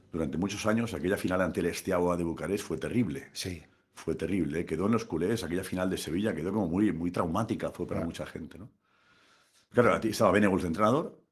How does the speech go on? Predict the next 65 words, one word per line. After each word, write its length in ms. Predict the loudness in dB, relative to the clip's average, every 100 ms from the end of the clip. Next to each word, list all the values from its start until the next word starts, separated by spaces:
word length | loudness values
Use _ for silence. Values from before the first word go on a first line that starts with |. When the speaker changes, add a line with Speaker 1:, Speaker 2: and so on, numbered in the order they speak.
| -14
Speaker 2:
Sí. 260 | -10 -8 -10 _ _ -2
Speaker 1:
¿Y 100 | 0
a 100 | 2
ti 120 | 0
te 120 | 0
quita? 280 | 0 2 2
¿En 80 | 4
qué 80 |
minuto 320 | 4 2 0 -4
te 80 |
cambió? 520 | -6 -4 -4 -4 -10 _ _ _ -6
Speaker 2:
Yo 180 | -4
creo 160 | 0 0
que 120 | -2
fue 240 | -2 -2 -2
el 100 | -2
ochenta 500 | -4 -4 -4 -4 -4
y 300 | -4 -6 -8
tres, 500 | -6 -2 -2 -2 -6
ochenta 380 | -6 -6 -6
y 60 | -8
dos, 320 | -8 -10 -10
algo 240 | -4 -4 -4
Speaker 1:
Mm. 40 |
Speaker 2:
así, 260 | -6 -6 -8
sí. 240 | -10 -12 -16 -16
Para 220 | -14 -12
mí 180 | -8 -8
fue 180 | -6 -6
un 40 |
Speaker 1:
¿Y 40 | 0
qué 120 | 2
Speaker 2:
poco 140 | 2
Speaker 1:
pasa 200 | -2 -4 -10 -20 -20 -8
en 80 | -6
ese 140 | -4
momento? 420 | -6 -6 -8 -12 -10
¿Qué, 120 | -8
qué, 60 | -6 -6 -4
qué 60 |
Speaker 2:
Ah. 0 |
Speaker 1:
sientes? 560 | -2 -2 -2 -6 -12 -18 -20 -20 -10 0
Speaker 2:
Bueno, 200 | 2 4
Speaker 1:
¿Te 80 |
cabreas? 260 | 4 4 2
Speaker 2:
para, 120 | 0 -2
yo 560 | 2 6 8 8 4 -8 -6
no 180 | -2 0
estaba 300 | 4 6 6
acostumbrado 720 | 4 -2 -2 4 8 8 6
que 100 | 2
te 160 | 0
cambien 460 | 2 4 4 4 4
en 100 | 2
esa 240 | 2 2
época. 420 | 4 2 2 2
Tuvimos 380 | 2 0 2 2
que 100 | 0
jugar 300 | 2 4 4 4
todos 140 | 4
los 140 | 4
partidos, 600 | 4 0 4 4 6 4 2
todos 160 | 4
los 120 | 4
minutos. 500 | 4 2 4 6 4